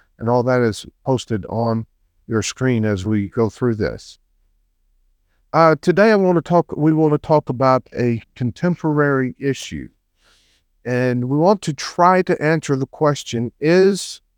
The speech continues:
Israel s-, today still God's people? You keep looking like you wanna jump in.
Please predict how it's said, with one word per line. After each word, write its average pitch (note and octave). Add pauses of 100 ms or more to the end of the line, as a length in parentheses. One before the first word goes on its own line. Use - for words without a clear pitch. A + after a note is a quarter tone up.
(540)
Israel B2+ (100)
s-, - (140)
today D3 (280)
still D#3+
God's C3
people? - (1300)
You A#2+
keep C3
looking B2
like A#2
you B2+
wanna A2
jump A2
in. F2+